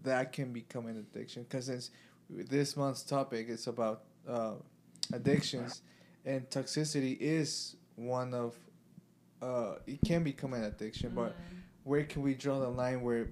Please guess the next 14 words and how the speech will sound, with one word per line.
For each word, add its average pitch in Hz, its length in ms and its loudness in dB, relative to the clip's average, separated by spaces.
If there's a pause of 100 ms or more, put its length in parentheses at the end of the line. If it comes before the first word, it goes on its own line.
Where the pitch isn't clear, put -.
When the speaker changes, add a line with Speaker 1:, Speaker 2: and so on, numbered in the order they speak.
(140)
Speaker 1:
people 139 560 -2
cross 131 380 0
that 131 280 4
line 131 360 0
and 120 260 -4 (240)
it 131 100 -6
becomes 131 480 -2
just 120 320 -2 (540)
an 135 80 -4
addictive, 131 680 -2 (680)
um, 117 360 -2
Speaker 2:
Like, 190 220 2
it's 196 220 -2
normal. 190 520 2